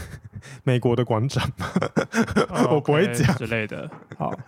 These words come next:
Speaker 1: <laughs> 然后就彻底的改变他的一生。那这一个人叫做保罗·迪尼洛，拼-，英文的拼法是P A U L D E N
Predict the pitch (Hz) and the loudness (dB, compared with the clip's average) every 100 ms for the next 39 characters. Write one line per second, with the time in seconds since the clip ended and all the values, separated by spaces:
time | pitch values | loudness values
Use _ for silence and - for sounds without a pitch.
0 | 156 175 185 165 - 143 151 165 185 - | -12 -12 -12 -14 -2 2 2 2 0 2
1 | 220 160 131 120 117 120 101 104 131 127 | 2 2 2 2 2 2 0 2 0 2
2 | 127 113 117 113 107 - 107 98 107 - | 2 2 -2 -4 -6 -4 -4 -6 -12 -20
3 | - - - 214 185 214 175 165 151 135 | -20 -4 2 2 4 6 4 4 2 2
4 | 113 107 101 101 120 156 139 131 120 139 | 2 2 0 -2 0 2 4 2 2 4
5 | 117 104 92 - _ _ - 117 98 92 | 4 4 0 -6 _ _ 2 4 4 0
6 | 92 95 101 - 110 110 117 110 113 127 | 0 2 0 -2 -4 0 0 0 0 2
7 | 107 90 110 - _ _ - 170 175 175 | 0 -2 -8 -18 _ _ -6 -4 0 2
8 | 180 175 127 127 120 151 151 113 101 - | 4 4 4 2 2 2 2 0 -2 -2
9 | 123 110 - 139 131 135 123 123 120 120 | -2 -4 -4 -2 -2 0 2 2 2 2
10 | 123 101 90 85 80 98 - _ _ _ | 0 -2 -6 -6 -8 -12 -16 _ _ _
11 | 147 135 151 139 123 135 - 127 123 120 | 0 2 2 0 2 2 0 0 2 2
12 | 139 | -2